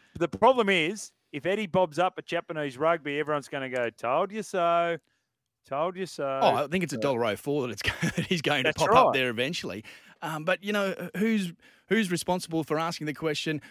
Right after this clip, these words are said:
Speaker 2: What obligations have they got to answer those questions at that point? You know, I, I, I think that's, um, there's a few H R issues, and the people who are across H R issues a lot better than me who'll be, um,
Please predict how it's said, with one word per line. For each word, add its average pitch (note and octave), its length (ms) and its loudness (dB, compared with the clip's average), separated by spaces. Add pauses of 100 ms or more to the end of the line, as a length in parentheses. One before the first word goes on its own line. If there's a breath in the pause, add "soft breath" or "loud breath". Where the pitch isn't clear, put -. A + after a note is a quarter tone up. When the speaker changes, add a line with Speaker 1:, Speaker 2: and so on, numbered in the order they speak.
(140 loud breath)
Speaker 2:
What F3+ 200 -2
obligations C#3 640 -2
have C3 100 -4
they C3 100 0
got B2+ 200 -2
to B2 120 -6
answer C#3+ 300 -2
those C3 260 -4
questions B2+ 400 -6
at C3+ 80 -8
that B2+ 180 -6
point? C3 340 -6 (160)
You C3+ 180 -8
know, F#2 140 -8 (220)
I, D3 80 -8
I, B2+ 180 -6 (100)
I B2+ 40 -6
think B2+ 300 -6
that's, - 340 -8
um, G#2 280 -6 (500 soft breath)
there's A#2+ 180 -8
a A#2+ 40 -10
few B2+ 260 -6
H A2+ 220 -8
R A2+ 180 -4
issues, A#2 220 -6
and A2+ 100 -8
the A2 40 -10
people A#2+ 260 -6
who A#2+ 120 -4
are G#2 60 -2
across G#2+ 300 -8
H G#2+ 180 -8
R A2 160 -4
issues A2 260 -6
a A2 40 -6
lot A2 160 -4
better A2 180 -4
than G#2+ 140 -4
me A#2 160 -2
who'll A2+ 160 -6
be, G#2+ 180 -6 (400 soft breath)
um, A2 300 -10